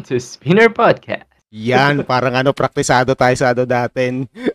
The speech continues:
Speaker 2: sa intro natin. Pero actually, wala tong ano, wala tayong script. Hindi ako nagsulat ng notes dahil bigla ako lang to naisipan na mag, ano, tayo, mag-record ng intro. So, magpakilala tayo. Simula sa akin, ako si J K Mandawe.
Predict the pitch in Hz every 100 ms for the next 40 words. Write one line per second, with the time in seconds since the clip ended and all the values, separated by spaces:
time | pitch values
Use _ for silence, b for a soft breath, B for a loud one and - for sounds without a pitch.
0 | - 175 190 170 160 147 139 147 147 147
1 | 151 - 139 - 156 143 127 123 127 131
2 | 127 123 120 107 113 113 120 120 117 -
3 | 139 135 143 139 135 131 131 120 139 139
4 | 135 127 139 143 - - _ _ _ 127
5 | 156 165 160 156 143 139 139 135 135 147
6 | 135 131 135 - 127 120 127 131 135 123
7 | 120 120 123 113 110 110 110 113 110 120
8 | 120 113 120 127 107 107 - 185 196 185
9 | - - 196 196 202 202 202 160 117 -
10 | - 147 147 147 160 151 160 143 127 135
11 | 139 117 160 160 165 165 151 160 165 190